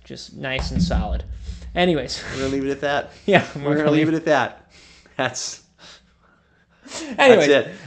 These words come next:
Speaker 1: anyways,
Speaker 2: That's it.
Speaker 1: uh,
Speaker 2: Wrap it quick. <laughs>
Speaker 1: And then, uh, yes, that's all I got.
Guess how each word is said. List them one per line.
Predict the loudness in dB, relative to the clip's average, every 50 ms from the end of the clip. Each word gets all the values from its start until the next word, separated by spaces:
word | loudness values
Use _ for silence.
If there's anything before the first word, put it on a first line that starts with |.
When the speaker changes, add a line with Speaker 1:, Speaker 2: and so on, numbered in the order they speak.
| 2
Speaker 1:
anyways, | 6 8 10 10 10 8 6
Speaker 2:
That's | 4 2 0 -2
it. | -6 -12 -14 -12 -10 -10 -10 -4
Speaker 1:
uh, | 4 8 10 10 10 10 8 6 6 6
Speaker 2:
Wrap | 4 4 6 6
it | 6 4 4
quick. | 4 4 2 2 2 -2 -8 -8 -12 -20 -8 -4
<laughs> | -4 -4 -2 -2 -4 -4 -4 -4 -6 -6 -6 -6 -8 -8 -8 -8 -8 -8 -8 -8 -10 -12 -14 -14 -10 -4
Speaker 1:
And | 0 2 4
then, | 6 6 6 6 4 0 -4 -10 -20 -20 -20 -18 -4 2
uh, | 4 6 8 8 6 4 2 -2 -8 -14 _ _ _ _ _ _
yes, | 0 0 0 0 0 -6 -12 -16 -18 _ _ _ _ _ _ _ -20 -20 -20 _ -6 -2
that's | 0 2 4 4
all | 6 6
I | 6 6
got. | 4 2 -2 -4 -4